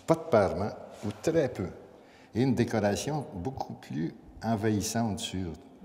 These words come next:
presque toute la, la, la, la vase. On peut reconstituer la grosseur du vase, le volume du vase et en fait compte l'utilité. J'avais développé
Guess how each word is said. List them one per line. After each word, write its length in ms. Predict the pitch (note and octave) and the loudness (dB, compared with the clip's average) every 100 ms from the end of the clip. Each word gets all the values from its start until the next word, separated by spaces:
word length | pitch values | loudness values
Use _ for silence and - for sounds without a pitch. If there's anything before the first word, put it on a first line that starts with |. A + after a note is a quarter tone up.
| E2+ | -8
presque 380 | F#2 - F#2 | -8 -4 -6
toute 200 | E2+ - | -6 -10
la, 120 | F#2+ E2+ | -8 -6
la, 140 | D#2 | -8
la, 360 | E2 D#2 D2+ D#2 | -12 -12 -12 -8
la 140 | D#2+ | -10
vase. 340 | D#2+ D#2 E2 - - - - | -8 -12 -12 -20 -20 -20 -12
On 140 | - D#2+ | -8 -8
peut 380 | - C#3+ A2+ - - | 0 2 2 -2 -6
reconstituer 920 | F2 G2 E2+ - - - F2+ G#2+ A#2+ - - - - | -4 -4 -6 -8 -14 -10 -4 -2 -4 -10 -20 -20 -12
la 100 | E2 | -8
grosseur 540 | D#2 B2 C3 C3 C3 | 0 2 4 4 4
du 120 | G#2+ F2+ | 2 0
vase, 560 | F2+ B2+ C3 A2 - - - | 0 0 -4 -6 -8 -12 -14
le 60 | |
volume 360 | - G#2+ A2+ A#2+ | -2 0 2 0
du 120 | F2 | -2
vase 320 | D#2+ A2 G2+ | -2 -2 -2
et 120 | F2+ | -2
en 100 | F2 | -2
fait 180 | E2+ E2+ - | -4 -8 -6
compte 160 | A2 A2 | -8 -4
l'utilité. 580 | F#2+ - F2+ D#2 - D#2+ - - - - | -4 -4 -8 -10 -14 -16 -16 -20 -20 -14
J'avais 400 | - F2+ F2 B2 | -4 -2 2 2
développé 720 | G2 G#2 F#2 G2 F#2 - B2 | 4 2 2 0 2 4 4